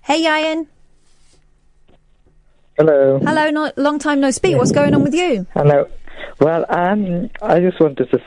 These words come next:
Speaker 2: speak to you 'cause I know when I used to listen, you have briefly spoke about depression in the past.
Speaker 1: Mm-hmm.
Speaker 2: And, um, since recently, I've had depression now.
Speaker 1: Oh, have you?
Speaker 2: And about,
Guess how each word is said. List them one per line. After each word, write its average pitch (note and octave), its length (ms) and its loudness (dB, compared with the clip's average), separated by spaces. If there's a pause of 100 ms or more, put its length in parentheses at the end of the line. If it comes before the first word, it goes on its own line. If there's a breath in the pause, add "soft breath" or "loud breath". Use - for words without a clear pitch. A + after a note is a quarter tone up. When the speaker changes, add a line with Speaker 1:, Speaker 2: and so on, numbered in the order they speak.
(120)
Speaker 2:
speak - 220 -8
to - 120 -16
you A#2 140 2
'cause B2 160 0
I C3 60 2
know B2+ 260 0
when B2 180 0
I A#2+ 80 0
used A#2+ 200 -4
to - 60 -2
listen, B2 380 -2
you B2 180 0 (100)
have C3 280 0 (120)
briefly A#2+ 420 0
spoke - 360 -2
about - 260 -2
depression B2 580 -2
in C3+ 100 -2
the - 80 -10
past. D3+ 300 -2
Speaker 1:
Mm-hmm. G#3 420 -2 (760 loud breath)
Speaker 2:
And, B2 560 0 (160)
um, B2 640 -2 (440)
since D3 260 2
recently, A2 680 0
I've A2+ 280 0
had A2+ 200 0 (220)
depression A2+ 600 -2
now. G#2+ 280 0 (260 loud breath)
Speaker 1:
Oh, B3+ 60 -2
have A3 220 -4
you? G3 80 2
Speaker 2:
And A#2 280 0
about, A#2+ 380 2